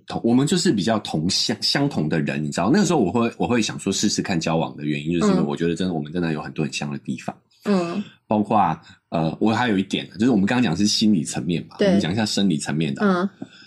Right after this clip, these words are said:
Speaker 1: 就是前女真的交往之后，我发现她跟男生差不多不会，
Speaker 2: <laughs>
Speaker 1: 卫生习惯不太好。
Speaker 2: 靠北哦，你要讲什么？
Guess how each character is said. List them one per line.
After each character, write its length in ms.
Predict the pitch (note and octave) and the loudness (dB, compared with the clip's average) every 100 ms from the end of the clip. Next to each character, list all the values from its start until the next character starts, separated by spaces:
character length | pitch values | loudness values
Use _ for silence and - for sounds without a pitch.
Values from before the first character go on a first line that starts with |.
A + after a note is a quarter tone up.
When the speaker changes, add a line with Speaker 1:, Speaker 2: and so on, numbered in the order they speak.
| - - | -20 -12
Speaker 1:
就 120 | - E3 | -2 2
是 360 | E3+ C3+ B2+ - - | 4 4 0 -6 -4
前 240 | B2 C#3 | 0 4
女 180 | A2+ F2 | 4 4
真 200 | A2 A2+ | 2 2
的 360 | G2 F2+ E2 E2 _ _ _ _ _ _ _ _ _ _ | 2 2 -2 -4 _ _ _ _ _ _ _ _ _ _
交 140 | - C#3 | 0 2
往 140 | F#2+ | 2
之 80 | G#2+ | 2
后， 120 | A2 | 0
我 100 | E2 | 0
发 100 | G#2+ | 0
现 120 | A2+ | 0
她 240 | A2 G#2+ - _ _ _ _ _ _ _ _ _ _ _ - G#3 - - | 0 -2 -4 _ _ _ _ _ _ _ _ _ _ _ -2 -2 -2 0
跟 160 | G3+ C#3 | 2 4
男 160 | A2+ G#2+ | 2 2
生 180 | A#2 | 0
差 160 | A#2+ A2 | 0 -2
不 80 | G2+ | 0
多 260 | F#2+ F#2+ F#2 | 0 0 -2
不 200 | E2 F#2+ | 0 2
会， 100 | A2+ - | 2 -2
Speaker 2:
<laughs> 200 | - - | -6 -2
Speaker 1:
卫 100 | D#3+ | 2
生 180 | D#3 B2+ | 2 2
习 280 | G#2+ - C3 | 0 -2 0
惯 280 | B2+ G#3+ F#3 | 0 0 2
不 100 | D#3+ | 2
太 300 | E3+ A3+ A3 G3+ F#3+ - | 2 0 -2 0 0 0
好。 420 | F3+ - C#4 A#3 | 0 2 0 2
Speaker 2:
靠 80 | B3 | 2
北 220 | A#3+ A#3 | 2 4
哦， 100 | A3+ | 4
你 60 | A#3+ | 4
要 80 | |
讲 220 | - A#3 A3 | 2 2 2
什 100 | A3+ | 2
么？ 180 | F#3 | 2